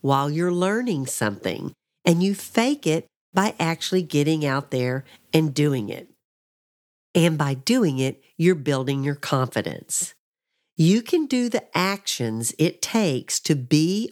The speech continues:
or accomplish whatever it is you want to do, even if you don't know exactly everything there is to know about your subject. Just start acting like it, and you will gain the confidence.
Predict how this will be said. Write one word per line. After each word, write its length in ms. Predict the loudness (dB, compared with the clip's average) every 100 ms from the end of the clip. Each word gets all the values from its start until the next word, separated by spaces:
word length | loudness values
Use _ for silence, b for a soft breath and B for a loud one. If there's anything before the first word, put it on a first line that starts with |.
| -2
or 200 | -2 -2
accomplish 800 | -4 -2 -2 -2 -2 -2 -4 -10 _ _
whatever 460 | 2 2 2 0 0
it 100 | 0
is 380 | 0 0 0 -2
you 80 | 0
want 260 | 0 -2
to 60 | -2
do, 360 | -2 0 -2 -8 _ _ _ _ _ 4
even 300 | 4 4 0
if 180 | 0
you 80 | 0
don't 320 | 2 0 0
know 220 | 0 2 2
exactly 760 | -2 -2 -2 0 -2 -2 0 0
everything 640 | 0 2 -2 0 -2 0
there 180 | 0 0
is 220 | -2 -4
to 140 | -2 0
know 420 | 2 2 0 -4 -8 _
about 340 | 0 2 0 -2
your 120 | -2
subject. 640 | 0 0 0 -4 -8 -12 -20 _ _
Just 180 | 0 2
start 300 | 0 0 0
acting 380 | -4 -4 -2 0
like 300 | 0 -2 -6
it, 280 | -10 -12 -20 _ _ _ _ _ _ _ _ _ _
and 240 | 2 4 2
you 160 | 2
will 440 | 2 2 2 0 -2
gain 360 | -2 -2 -2
the 80 | -4
confidence. 880 | -2 -2 -2 -6 -8 -8 -8 -10